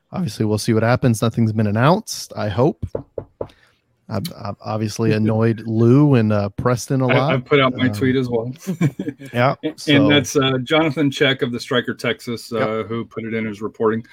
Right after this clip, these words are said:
Speaker 2: Game two, uh, Mercado, Gleadle, uh, Kamiri's, uh, return back, Doyle, uh, Dildy, and I'm sorry if I'm mispronouncing your last name, uh,
Speaker 1: It's
Speaker 2: Lindley,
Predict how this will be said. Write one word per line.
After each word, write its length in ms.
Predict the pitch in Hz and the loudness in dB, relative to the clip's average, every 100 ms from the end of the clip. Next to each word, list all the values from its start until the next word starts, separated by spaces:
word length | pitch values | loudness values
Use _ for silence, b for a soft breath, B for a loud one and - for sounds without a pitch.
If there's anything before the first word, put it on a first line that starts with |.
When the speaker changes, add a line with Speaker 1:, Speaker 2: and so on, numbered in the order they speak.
| B B B - | B B B 0
Speaker 2:
Game 240 | 180 185 | 2 2
two, 440 | - 180 185 190 - | 4 6 6 6 2
uh, 540 | 127 135 131 131 131 127 | 2 6 6 6 6 4
Mercado, 480 | 127 - 165 165 | 2 4 4 4
Gleadle, 580 | 156 143 151 147 143 127 123 | 2 4 4 4 4 2 -4
uh, 420 | 120 120 120 120 | -6 -4 -2 -4
Kamiri's, 580 | - 143 147 151 143 127 - | -4 0 2 2 2 0 -6
uh, 180 | 123 123 | -8 -6
return 380 | 123 - 139 131 | -6 -4 -2 0
back, 200 | 127 - - | -2 -4 -2
Doyle, 480 | 131 131 131 127 _ _ _ _ _ | 0 0 -2 -4 _ _ _ _ _
uh, 240 | 113 113 113 | -6 -6 -4
Dildy, 380 | 117 135 131 127 | 0 0 2 2
and 60 | |
I'm 80 | 117 | 0
sorry 200 | - 113 | -2 -4
if 80 | 110 | -4
I'm 120 | 107 | -6
mispronouncing 600 | 107 - - 113 101 107 | -8 -10 -10 -8 -8 -10
your 80 | 107 | -8
last 280 | 107 104 - | -6 -8 -8
name, 220 | 107 104 - _ _ _ | -10 -10 -14 _ _ _
uh, 200 | 104 101 143 | -4 -2 2
Speaker 1:
It's 60 | |
Speaker 2:
Lindley, 500 | 160 180 127 180 120 | 4 4 4 2 -2